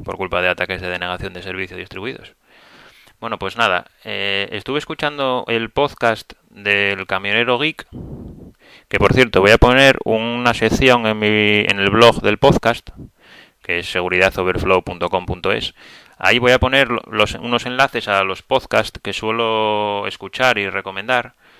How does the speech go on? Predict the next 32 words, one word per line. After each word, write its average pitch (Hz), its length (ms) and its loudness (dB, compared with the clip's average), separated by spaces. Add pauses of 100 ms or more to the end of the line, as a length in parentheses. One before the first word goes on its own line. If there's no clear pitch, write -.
(340)
porque 98 200 -10
muchas 104 300 -12
veces 113 500 -6
ya 104 140 -4
me 107 80 -6
comentaron 107 500 -4
que 98 400 0
lo 95 120 -6
dices 107 320 -6
en 101 80 -6
el 95 100 -4
podcast, 117 540 0
dices 98 280 -8
el 95 80 -10
nombre 98 240 0
de 95 80 2
un 95 80 -10
podcaster, 123 540 2
por 92 140 -4
ejemplo, 107 360 -2
pero 90 180 -6
entre 87 200 -6
que 90 80 -8
no 92 100 -4
se 101 140 -2
oye 98 200 2
bien, 110 300 4
no 95 100 -6
se - 120 -12
entiende 92 340 -4
bien, 101 360 -2
y 92 260 -14